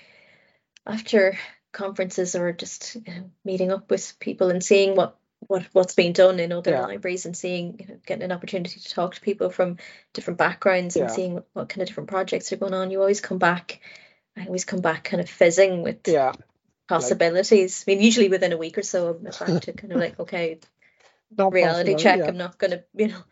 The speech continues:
Speaker 1: <laughs> I
Speaker 2: Yeah.
Speaker 1: don't have an army of people to help me do this
Speaker 2: No.
Speaker 1: stuff." So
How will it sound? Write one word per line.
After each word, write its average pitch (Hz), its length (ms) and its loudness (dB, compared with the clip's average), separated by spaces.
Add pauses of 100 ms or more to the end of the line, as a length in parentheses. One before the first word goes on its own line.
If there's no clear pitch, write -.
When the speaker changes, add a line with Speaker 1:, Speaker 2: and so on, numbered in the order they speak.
Speaker 1:
<laughs> - 180 -10
I 220 40 6
Speaker 2:
Yeah. 220 80 6
Speaker 1:
don't 185 240 2
have 190 160 -4
an 185 100 -2
army 175 320 -4
of 185 120 -14
people 185 280 -8
to 185 340 -14
help 180 280 -10
me 180 200 -12 (120)
do 170 160 2
this 147 160 -2
Speaker 2:
No. 135 40 -12
Speaker 1:
stuff." 185 300 -4
So 175 320 -6